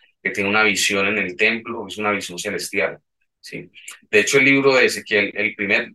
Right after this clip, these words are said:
todo el libro de Ezequiel, pero el primer capítulo es fundamental porque creó tanto la literatura, de origen a la literatura apocalíptica en sus géneros y su narra-, y su,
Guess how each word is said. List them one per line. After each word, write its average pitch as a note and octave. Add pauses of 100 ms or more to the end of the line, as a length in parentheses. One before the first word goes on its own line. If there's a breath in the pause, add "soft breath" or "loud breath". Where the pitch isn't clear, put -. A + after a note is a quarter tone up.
todo D#3+
el E3
libro B2+
de A#2+
Ezequiel, A2+
pero G2
el -
primer G2
capítulo A2+
es G#2
fundamental A#2
porque G#2+
creó F#2
tanto F2+
la E2+
literatura, F2
de G2
origen G#2+
a F2
la F2
literatura G2
apocalíptica C3+
en -
sus A2
géneros B2
y F#2+
su F#2+
narra-, G#2+
y G#2+
su, G2+